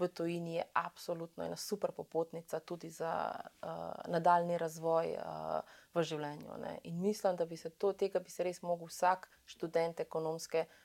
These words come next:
fakultete zavedati in res izkoristiti to super priložnost, ki mu jo fakulteta ponuja. Konec koncev, če pa tudi ne gre, a ne, da vsaj vzame tekom študija tudi kakšne predmete v angleškem jeziku in mogoče tudi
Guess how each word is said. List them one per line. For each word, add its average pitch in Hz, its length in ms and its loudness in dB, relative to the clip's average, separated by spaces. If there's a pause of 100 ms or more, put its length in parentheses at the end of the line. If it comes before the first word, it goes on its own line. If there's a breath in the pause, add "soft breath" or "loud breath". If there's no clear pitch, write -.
fakultete 160 560 0
zavedati 151 880 0
in 156 280 -8
res 185 400 4
izkoristiti - 640 -8
to 160 160 -6
super - 440 -8
priložnost, 156 580 -8
ki 165 100 -10
mu 160 160 -10
jo 175 160 -4 (280 loud breath)
fakulteta 156 480 -2
ponuja. 151 360 -2 (440 soft breath)
Konec 214 200 12
koncev, 214 260 8
če 185 100 4
pa 170 140 6
tudi 196 240 0
ne 165 120 4
gre, 165 240 8 (380)
a - 120 2
ne, 302 100 8
da 294 100 4
vsaj 262 320 4
vzame 220 460 4 (240 soft breath)
tekom 196 260 2
študija 196 280 0
tudi - 160 -8
kakšne - 260 0
predmete 175 600 -2
v 160 120 -2
angleškem 165 480 -2
jeziku 175 340 -4
in 170 100 -4
mogoče 165 400 -2
tudi - 260 -8